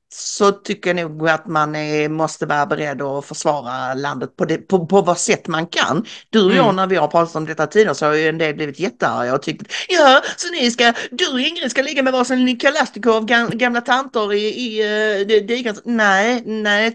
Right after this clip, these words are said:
Speaker 1: det är såklart att vi inte ska göra det, men det finns ju andra saker som vi kan göra. Och jag då? Jag som är handikapp, jag är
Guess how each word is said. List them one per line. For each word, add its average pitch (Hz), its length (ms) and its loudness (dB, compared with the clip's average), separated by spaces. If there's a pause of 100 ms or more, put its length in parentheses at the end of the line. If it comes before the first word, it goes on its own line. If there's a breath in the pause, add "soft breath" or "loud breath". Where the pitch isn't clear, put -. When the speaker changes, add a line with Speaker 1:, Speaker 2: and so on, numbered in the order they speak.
(140)
Speaker 1:
det 208 60 2
är 208 60 4
såklart 208 400 -2
att 170 140 -8
vi 185 40 -4
inte 190 160 -6
ska 156 160 -2
göra 165 320 2
det, 185 260 2
men 208 140 0
det 196 80 -4
finns 202 220 -6
ju 208 100 0
andra 196 360 0
saker 208 420 -2
som 165 180 -10
vi 156 140 -8
kan 147 220 -10
göra. 156 420 -4 (340 loud breath)
Och 349 120 -12
jag 220 260 0
då? 196 160 4 (120 loud breath)
Jag 311 160 -4
som 262 100 -6
är 277 40 -4 (120)
handikapp, 226 380 0
jag 285 160 6
är 190 80 2